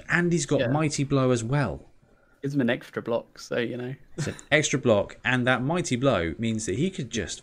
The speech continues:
Speaker 1: farm through players. I-, that is a best case mentality kind of <laughs> situation or thinking. But, uh, the threat of having somebody make five moves just and just take out players,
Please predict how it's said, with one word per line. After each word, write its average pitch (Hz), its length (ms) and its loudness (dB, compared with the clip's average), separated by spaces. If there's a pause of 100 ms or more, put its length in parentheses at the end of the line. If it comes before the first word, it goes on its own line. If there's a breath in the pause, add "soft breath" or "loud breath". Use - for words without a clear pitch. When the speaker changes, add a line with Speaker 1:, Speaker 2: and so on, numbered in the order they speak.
(100)
Speaker 1:
farm 127 320 -2
through 110 280 -2
players. 95 440 -2
I-, 107 60 -2
that 135 200 0
is 143 140 0
a 123 100 2
best - 500 0
case 113 360 -2
mentality 104 640 -6
kind 95 240 -6
of 98 160 -6 (100)
<laughs> - 60 -10
situation 104 680 -4
or 104 80 -4
thinking. - 460 -6 (500 loud breath)
But, 110 320 0 (360)
uh, 104 460 0
the 120 140 -2
threat 147 380 2
of 113 60 -2
having 120 320 0
somebody 117 340 0
make 110 280 -2
five 117 560 -2
moves 110 500 0
just - 520 -6
and 101 280 -6 (320)
just - 260 -8 (180)
take 113 320 -2
out 104 240 -4
players, 104 440 0